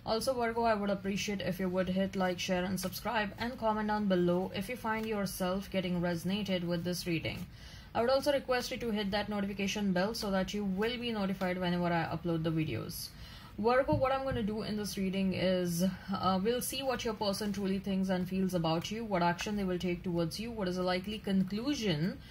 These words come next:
between you and your person, okay? And Virgo, uh, what else?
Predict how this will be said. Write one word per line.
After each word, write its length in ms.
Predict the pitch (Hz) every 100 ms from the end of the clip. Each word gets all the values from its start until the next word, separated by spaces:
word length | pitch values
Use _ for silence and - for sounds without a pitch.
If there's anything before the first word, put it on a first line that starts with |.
| - - -
between 300 | 214 240 240
you 300 | 220 254 285
and 160 | 233
your 160 | 196 190
person, 580 | 190 185 - 127 90 165 - - - - 175
okay? 380 | 175 196 269 - - - -
And 480 | 196 196 190 190 196
Virgo, 560 | 208 233 240 302 311 311 -
uh, 560 | 208 214 214 220 233 233 - - -
what 160 | - 180
else? 720 | 165 156 170 - - -